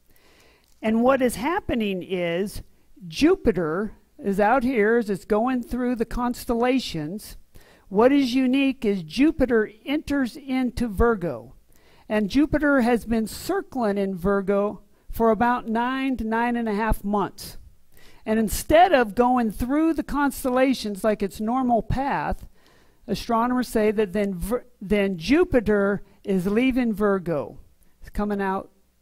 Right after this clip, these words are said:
through like if it was the birth canal. On top of all that, it says that she has a crown of twelve stars on her head.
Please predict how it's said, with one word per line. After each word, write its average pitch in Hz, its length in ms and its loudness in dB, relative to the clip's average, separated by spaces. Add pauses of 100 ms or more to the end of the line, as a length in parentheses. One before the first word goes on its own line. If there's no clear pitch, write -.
(680)
through 220 280 2
like 208 280 2
if 202 140 -6
it 202 100 2
was 196 280 -2 (120)
the 180 100 -6
birth 185 280 0
canal. 147 540 -8 (1500)
On 214 180 0
top 320 380 2
of 220 140 4
all 214 220 8
that, 214 520 2 (180)
it 202 140 -2
says 240 220 4
that 247 120 -4
she 240 180 0
has 233 180 2
a 202 80 -2
crown 285 760 0
of 220 160 -2
twelve 269 640 2
stars 240 680 2
on 214 280 -2
her 190 120 -2
head. 175 460 -2